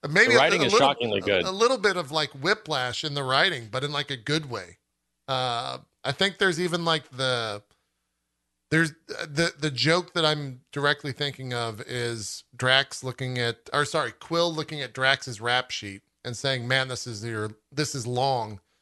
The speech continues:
Speaker 1: And Drax makes a joke like, "Yeah, that's what your mom thought as well." And then Rocket Raccoon says, "Yeah, but,"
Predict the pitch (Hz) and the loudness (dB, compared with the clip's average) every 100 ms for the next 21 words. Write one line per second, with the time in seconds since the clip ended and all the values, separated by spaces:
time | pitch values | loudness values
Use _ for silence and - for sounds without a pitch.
0 | _ - 135 123 139 147 - 139 147 143 | _ -8 -4 2 4 2 0 -4 -2 -4
1 | 135 107 135 131 139 120 - 131 127 123 | -8 -2 -2 -2 -2 -4 -2 -2 -2 -4
2 | 139 127 117 123 127 - 120 113 - 117 | -6 -6 -2 0 0 -2 -2 -4 -6 -14
3 | 110 127 123 107 101 - _ _ _ _ | -4 -2 0 -2 -6 -12 _ _ _ _
4 | - 135 131 135 135 127 131 - 139 139 | -6 -2 0 -2 -2 -6 -8 -4 2 2
5 | 147 139 131 143 123 131 135 139 127 | 2 -2 -4 -6 -6 -4 0 2 0